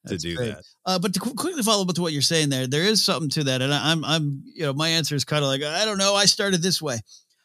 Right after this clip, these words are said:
Speaker 1: But what you're saying is that, uh, uh, is something that does connect into what we talk about a lot of things of what is actually at the core of Star Wars, this idea of hope,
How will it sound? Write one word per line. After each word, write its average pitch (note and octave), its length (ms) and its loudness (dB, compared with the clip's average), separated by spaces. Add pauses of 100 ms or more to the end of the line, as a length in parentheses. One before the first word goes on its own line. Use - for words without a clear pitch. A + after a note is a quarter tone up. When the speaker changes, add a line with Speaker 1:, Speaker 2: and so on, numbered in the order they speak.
(120)
Speaker 1:
But D#3 140 0
what F3 160 0
you're A#3 140 0
saying E3+ 320 6
is C#3 160 2
that, C#3 180 -4
uh, - 60 -10
uh, D#3 580 -8
is C#3+ 100 0
something F3 320 0
that C3+ 120 -2
does D#3+ 180 0
connect C#3+ 320 -2
into C3 160 -4
what B2+ 160 -4
we B2+ 80 -4
talk A#2 220 -6
about A#2 220 -4
a - 20 -8
lot A2+ 400 -4
of A2+ 80 -14
things A2+ 280 -6
of G#2+ 140 -10
what C#3 220 2
is C3+ 280 -2 (360)
actually C#3 340 0
at B2+ 60 -2
the C3 80 -8
core C3+ 220 0
of B2 80 2
Star B2 300 0
Wars, A#2+ 320 -2
this - 180 -6
idea B2 360 -2
of A#2 140 -6 (300)
hope, B2+ 260 0